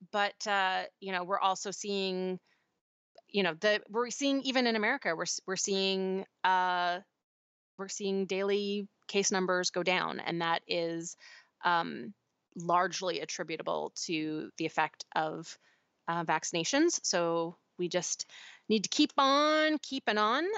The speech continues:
Um, but yeah, all this data is why, uh, C D C guidelines currently are, you know,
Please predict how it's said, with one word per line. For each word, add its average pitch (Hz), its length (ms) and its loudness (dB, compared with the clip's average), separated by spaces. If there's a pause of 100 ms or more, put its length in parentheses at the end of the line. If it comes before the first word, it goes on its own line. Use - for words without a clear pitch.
(200)
Um, 196 580 0
but 220 100 -4
yeah, 202 260 0
all 208 180 0
this 208 160 -6
data 190 340 -6
is 175 160 -6
why, 180 680 0 (180)
uh, 175 420 -2 (240)
C - 180 -12
D 185 80 -8
C 185 140 -10
guidelines 175 540 -2
currently - 380 -4
are, 175 600 2 (720)
you 190 100 0
know, 165 180 2